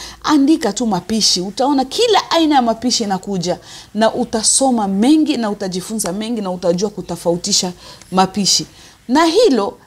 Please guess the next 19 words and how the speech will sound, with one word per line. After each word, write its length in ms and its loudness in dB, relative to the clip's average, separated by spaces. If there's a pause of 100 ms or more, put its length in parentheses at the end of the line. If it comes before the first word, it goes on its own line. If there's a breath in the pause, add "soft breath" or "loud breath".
(100)
litakusaidia 960 0
sana 300 0
katika 280 -6
kuimarisha 680 -4
ndoa 280 4
yako. 340 -2 (360 loud breath)
Na 160 4
wanawake 500 4
wengi 540 0
wamefeli 680 2
kwenye 300 -2
ndoa 320 4
kwa 120 -6
sababu 520 -2 (280 loud breath)
hawakujua 540 -2
kulinda 540 -2
tumbo 420 -6
la 180 0
mme. 300 -4